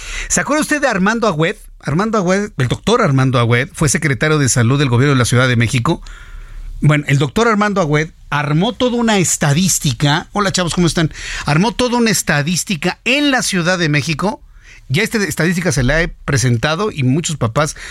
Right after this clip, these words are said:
se han escandalizado. ¿Saben a qué edad las niñas en la Ciudad de México tienen su primer encuentro sexual? No me lo va a poder creer. Once años. Once años.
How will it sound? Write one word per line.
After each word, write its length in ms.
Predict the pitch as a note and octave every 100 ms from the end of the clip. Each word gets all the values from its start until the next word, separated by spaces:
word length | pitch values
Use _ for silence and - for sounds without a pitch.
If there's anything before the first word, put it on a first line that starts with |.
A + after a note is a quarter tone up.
| -
se 140 | - D#3
han 120 | E3+
escandalizado. 800 | - D3+ A#2+ B2 A2+ D3+ C3 - - -
¿Saben 480 | - - B3 C4+ G#3+
a 60 |
qué 240 | - G#3 G#3
edad 380 | G3 G3 F#3 - -
las 320 | D3+ D3 C3
niñas 580 | D#3 F#3 G3+ F#3 D#3 -
en 160 | C#3+ C#3
la 100 | B2+
Ciudad 300 | C#3+ C#3+ E3
de 100 | D3
México 540 | D3 D#3+ E3 B2 B2 - - -
tienen 280 | - G3+ A3
su 180 | G3 D3
primer 440 | C#3+ C#3+ E3+ - -
encuentro 800 | D#3 D3+ D3+ D3 F#3 G3 - C3+
sexual? 460 | A#2 - C#3+ B3+ - - - - - - - -
No 140 | D#3 E3
me 40 |
lo 60 | D3
va 80 |
a 40 | C#3
poder 180 | C3 B2+
creer. 200 | B2+ - - - - - - - - - - - - -
Once 760 | A#3 C#4 C4 A#3+ - A#3 G#3+ - - _
años. 720 | E3+ E3 D3 A#2+ - - - - - - _ _ - - - - - - - -
Once 720 | G#3 B3 C4+ B3 - A#3 A3+ - -
años. 440 | D#3+ A2 -